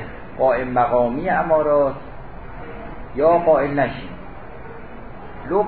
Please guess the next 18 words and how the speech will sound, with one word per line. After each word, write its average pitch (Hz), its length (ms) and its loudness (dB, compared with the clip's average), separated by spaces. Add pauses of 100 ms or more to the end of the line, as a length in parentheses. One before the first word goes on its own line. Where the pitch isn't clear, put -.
به 180 80 -2
مطلب 131 440 0
چی؟ - 280 -12 (1500)
یعنی 127 200 -6
برای 127 400 4 (600)
مقام 120 440 4 (1300)
فکر 156 340 -2
طلبه 110 400 2
ها، 120 440 2 (120)
اگه 175 220 -6
شما 175 220 -2
بنا 160 200 2
باشه 156 220 -2 (100)
فکر 131 160 -2 (120)
کنید، 101 200 -8
خب 160 160 -4
متن 180 460 0
خوندید. 117 300 -4